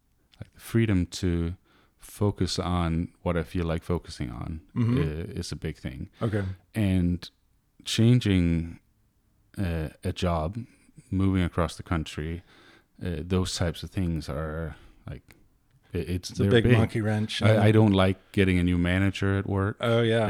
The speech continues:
Speaker 1: Um,
Speaker 2: 'Cause it can just upset everything, right?
Speaker 1: Yeah. And I
Speaker 2: Once
Speaker 1: mean, the thing is, it never really does, but all of a sudden
Speaker 2: You
Speaker 1: there's
Speaker 2: anticipate
Speaker 1: something
Speaker 2: it. <laughs>
Speaker 1: unfamiliar.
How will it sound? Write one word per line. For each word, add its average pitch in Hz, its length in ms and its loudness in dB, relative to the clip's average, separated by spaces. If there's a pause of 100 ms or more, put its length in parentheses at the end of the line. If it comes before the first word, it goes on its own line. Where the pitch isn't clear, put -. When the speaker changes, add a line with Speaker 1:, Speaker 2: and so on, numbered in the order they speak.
(280)
Speaker 1:
Um, 82 300 -4 (100)
Speaker 2:
'Cause 110 120 -2
it 120 80 0
can 127 140 2
just 110 180 -4
upset 113 460 -2 (320)
everything, 104 400 -2
right? 95 320 -6
Speaker 1:
Yeah. 123 240 -4
And 127 100 4
I - 40 10
Speaker 2:
Once 143 100 8
Speaker 1:
mean, 151 160 8
the 143 80 2
thing 190 220 2
is, 98 100 0
it 90 100 -4
never 101 440 0
really 85 340 -2
does, 82 380 -4
but 87 260 -4 (460)
all 107 160 0
of 101 60 0
a 98 40 -4
sudden 98 180 0
Speaker 2:
You 90 60 4
Speaker 1:
there's 98 180 0
Speaker 2:
anticipate 101 440 4
Speaker 1:
something 87 340 0
Speaker 2:
it. 87 60 -8 (220)
<laughs> - 260 -16
Speaker 1:
unfamiliar. 87 720 0